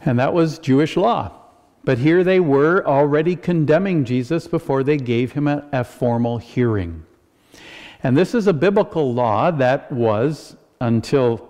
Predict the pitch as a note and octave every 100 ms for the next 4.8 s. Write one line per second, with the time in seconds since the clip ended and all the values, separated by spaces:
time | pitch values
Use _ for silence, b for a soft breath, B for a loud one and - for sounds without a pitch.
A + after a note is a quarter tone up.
0 | - _ - D3 - A2+ C3 C#3 A2 G2+
1 | G#2+ G2 G2 A#2+ G3+ F#3+ B B B B
2 | B D3 D3+ E3 E3+ E3+ E3 F3+ F#3 F#3
3 | F3 F3 E3+ E3 D#3+ D#3 D#3 B2+ A#2 A#2+
4 | A#2+ - - G#2 F#2+ F#2 E2+ F2